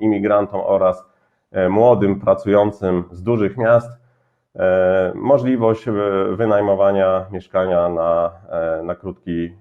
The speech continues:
e, okres, czyli na przykład na, na, na, na, na, na krótszy i na, na dłuższy pewnie tak samo, aczkolwiek no, no, pe-,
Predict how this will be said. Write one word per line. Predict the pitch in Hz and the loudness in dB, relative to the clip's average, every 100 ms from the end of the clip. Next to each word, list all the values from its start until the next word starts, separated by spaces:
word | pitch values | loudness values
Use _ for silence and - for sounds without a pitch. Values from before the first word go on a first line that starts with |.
| - | -20
e, | - 82 85 | -20 -20 -12
okres, | 85 82 80 76 | -12 -12 -16 -20
czyli | - 76 | -20 -20
na | 71 | -20
przykład | _ - - | _ -20 -14
na, | - | -12
na, | - | -12
na, | - - - - | -14 -20 -20 -20
na, | - | -20
na, | - - _ - | -20 -20 _ -10
na | 104 | -6
krótszy | - 131 123 143 143 | 0 0 0 0 2
i | 147 | 4
na, | 143 131 | 4 4
na | 117 | 2
dłuższy | 120 127 127 | 2 0 -4
pewnie | 123 131 131 | -2 0 0
tak | 131 127 | -2 -2
samo, | 135 110 104 | 0 4 4
aczkolwiek | 104 113 101 101 | 2 -2 -2 -4
no, | 101 92 | -4 -2
no, | 92 | -4
pe-, | - 98 92 - - | -10 -20 -20 -20 -18